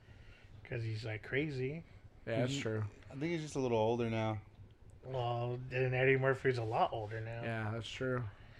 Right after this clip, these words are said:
Speaker 3: Yeah, but there's a difference between Jim Carrey funny and Eddie Murphy funny. Jim
Speaker 1: Why?
Speaker 3: Carrey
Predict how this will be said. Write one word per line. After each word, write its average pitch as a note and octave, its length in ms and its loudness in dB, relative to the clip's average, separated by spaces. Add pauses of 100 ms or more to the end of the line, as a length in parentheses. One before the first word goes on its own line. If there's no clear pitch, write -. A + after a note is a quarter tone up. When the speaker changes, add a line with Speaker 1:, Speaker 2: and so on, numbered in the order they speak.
(340)
Speaker 3:
Yeah, D3+ 200 10
but C3+ 360 8 (1160)
there's C#3+ 320 4
a D3 40 2
difference D3+ 340 2
between B2+ 400 2
Jim B2+ 220 2
Carrey C3+ 320 4
funny A2+ 520 0
and A2 200 0
Eddie A2 160 -2
Murphy A2+ 300 -2
funny. A#2 200 -10 (340)
Jim D3+ 180 4
Speaker 1:
Why? A#2+ 100 4
Speaker 3:
Carrey F3+ 300 10